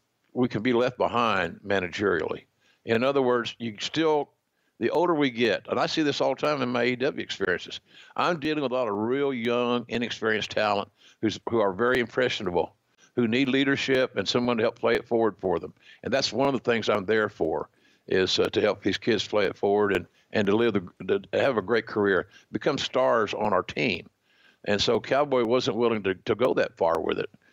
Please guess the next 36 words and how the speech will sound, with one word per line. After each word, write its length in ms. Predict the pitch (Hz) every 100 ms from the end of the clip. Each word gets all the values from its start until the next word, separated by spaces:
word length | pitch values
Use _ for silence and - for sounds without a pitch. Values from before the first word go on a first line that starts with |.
| _ _
I 100 | -
like 300 | 156 131 151
coaching. 420 | - 98 - - 104
I 120 | 127
like 300 | 127 143 - _
the, 100 | 101 - -
I 140 | 123
have 220 | 131 143
patience 420 | - 90 - -
to 80 | -
do 120 | 92
those 220 | 90 87 -
things. 340 | 90 87 - _ _ _ _ _ -
But, 240 | 101 95
uh, 60 | 107
he 120 | 98
had 120 | 127
run 160 | 110 117
out 120 | 117
of 80 | 117
patience 420 | 110 98 - -
because 440 | 101 - 110 113 - - -
he 80 | 135
was 140 | 147
burnt 340 | 110 127 156 -
out 240 | 135 135
on 140 | - 123
the 80 |
business. 420 | 101 120 120 123 - _ _
He 80 | 120
was 120 | 104
coming 320 | - 143 143
off 200 | 131 131 101
a 100 | 95
bad 360 | 92 104 95
marriage, 520 | 113 131 131 131 -